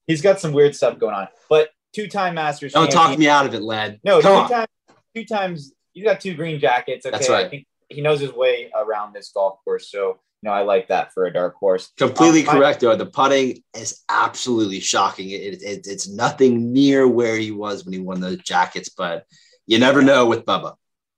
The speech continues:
Speaker 1: Yeah, for sure. And then for my dark horse, uh,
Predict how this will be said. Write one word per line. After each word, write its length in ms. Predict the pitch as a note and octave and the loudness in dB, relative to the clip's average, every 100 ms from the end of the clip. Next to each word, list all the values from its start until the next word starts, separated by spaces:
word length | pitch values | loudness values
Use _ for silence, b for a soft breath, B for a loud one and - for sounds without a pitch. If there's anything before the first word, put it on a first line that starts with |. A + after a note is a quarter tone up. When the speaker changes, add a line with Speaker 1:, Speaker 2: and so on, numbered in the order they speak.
| _ G2+ | _ -6
Speaker 1:
Yeah, 240 | G#2+ - _ _ | -4 -4 _ _
for 140 | G#2 | -18
sure. 400 | - A2+ F#2+ - b b b | -8 -4 -2 -4 b b b
And 160 | C3 | 0
then 120 | D3+ D3 | 0 0
for 120 | D3 | 2
my 180 | C3+ D3 | 2 4
dark 320 | D3 D3 - | 4 2 0
horse, 320 | D3+ C#3+ - _ _ _ _ | -4 -4 -6 _ _ _ _
uh, 280 | A#2 G#2+ G#2 | -6 -2 -2